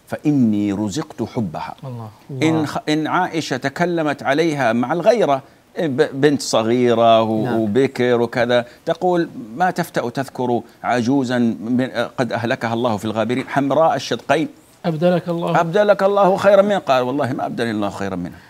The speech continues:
Speaker 3: سبحان
Speaker 1: إن
Speaker 3: الله.
Speaker 1: ذهبت تبحث في عدله وفي تحمله، هذه مشكلة التحمل عندنا خلل فيها.
Speaker 3: نعم.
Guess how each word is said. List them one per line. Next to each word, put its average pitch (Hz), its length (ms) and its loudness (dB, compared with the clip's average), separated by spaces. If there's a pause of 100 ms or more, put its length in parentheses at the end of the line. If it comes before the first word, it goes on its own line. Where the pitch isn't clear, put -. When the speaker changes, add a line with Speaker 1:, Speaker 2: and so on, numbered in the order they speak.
Speaker 3:
سبحان - 320 -14
Speaker 1:
إن 135 160 2
Speaker 3:
الله. 156 120 2
Speaker 1:
ذهبت 170 240 0 (120)
تبحث 185 440 -4
في 165 200 0
عدله 120 520 -2 (1200)
وفي 151 420 2
تحمله، 170 840 -2 (140)
هذه 170 280 -2
مشكلة 180 380 -4
التحمل 175 500 -4
عندنا 151 880 -4
خلل 180 300 2
فيها. 117 360 -4
Speaker 3:
نعم. 123 160 -8